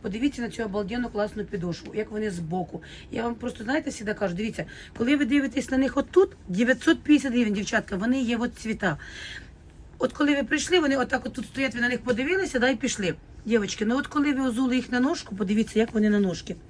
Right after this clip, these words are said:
Вони просто обалденно класні. По-перше, в них обалденно класна підошва. Ще раз хочу вам сказати, дівчатки, ви знаєте, що я повненька, і вона в мене може пшик-пшик робити. Дивіться, дев'ятсот п'ятдесят гривень отаких обалденних кросовочок ціна. Красуні мої,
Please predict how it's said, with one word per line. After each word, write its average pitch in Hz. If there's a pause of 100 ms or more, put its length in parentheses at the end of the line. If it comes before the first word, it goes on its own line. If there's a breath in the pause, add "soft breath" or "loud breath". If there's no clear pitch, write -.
(360 loud breath)
Вони 214
просто 254
обалденно 196
класні. 175 (360 loud breath)
По-перше, 233
в 214
них 214
обалденно 196
класна 196
підошва. 190
Ще 233
раз 220
хочу 214
вам 185
сказати, 185
дівчатки, 175 (380 loud breath)
ви 214
знаєте, 240
що -
я 190
повненька, 240
і 202
вона 208
в 240
мене 220 (320 loud breath)
може 233
пшик-пшик -
робити. 170
Дивіться, 202
дев'ятсот 208
п'ятдесят 202
гривень 240 (400 loud breath)
отаких 214
обалденних 196
кросовочок 233
ціна. 190 (320 loud breath)
Красуні 226
мої, 175